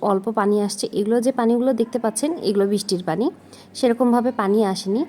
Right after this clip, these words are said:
যখন পানি আসে তখন প্রচুর ভিড় থাকে আর দেখতে অনেক বেশি ভালো লাগে। এই যে সবাই মিলে আমরা একটু গাড়িটা থামালাম, মহুয়া সবাইকে একটা হাই দিয়ে দিল।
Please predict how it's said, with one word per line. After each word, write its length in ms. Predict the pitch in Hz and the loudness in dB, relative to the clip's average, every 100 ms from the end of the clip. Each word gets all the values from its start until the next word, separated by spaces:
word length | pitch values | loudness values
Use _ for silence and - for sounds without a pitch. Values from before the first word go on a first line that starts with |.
| - - - 190 | -8 -18 -8 0
যখন 440 | 214 196 190 277 | 4 4 4 2
পানি 420 | 277 233 190 208 196 | 4 2 2 2 2
আসে 460 | 190 185 208 254 277 - | 0 -4 -4 -4 -4 -6
তখন 480 | 202 180 180 240 247 247 | -2 -2 -2 -2 -2 -2
প্রচুর 500 | 269 269 269 294 302 | -4 -4 -4 -2 0
ভিড় 260 | 226 226 240 - | 2 2 2 -2
থাকে 400 | 240 240 277 415 - - - - - - | -4 0 -2 -2 -6 -20 -20 -20 -18 -6
আর 580 | 170 170 170 170 180 180 | 0 2 2 0 -2 2
দেখতে 380 | 226 - - - - | 2 2 -4 -4 0
অনেক 480 | 226 269 294 240 185 | 4 6 6 4 0
বেশি 220 | 170 175 | -2 -2
ভালো 240 | 165 160 | -2 -4
লাগে। 280 | 156 147 87 196 - - - - - - - - - | -4 -6 -8 -12 -18 -20 -20 -20 -20 -20 -20 -20 -6
এই 140 | 240 247 | -2 0
যে 180 | 285 311 - - - | 0 -2 -12 -20 -18
সবাই 360 | - 226 220 247 | -4 0 2 4
মিলে 400 | 240 220 240 - | 4 4 2 0
আমরা 200 | 220 202 | -2 0
একটু 180 | 202 240 | 0 0
গাড়িটা 360 | 208 185 196 226 | 0 0 0 -4
থামালাম, 720 | 226 196 185 180 196 226 233 - _ _ 262 | -2 -2 -2 -2 -4 -4 -8 -14 _ _ 2
মহুয়া 260 | 240 269 | 6 4
সবাইকে 420 | 269 269 240 240 | 6 4 4 4
একটা 200 | 240 240 | 0 2
হাই 320 | 233 208 220 233 | 2 6 6 6
দিয়ে 240 | 226 233 | 6 6
দিল। 300 | 214 220 220 | 6 4 4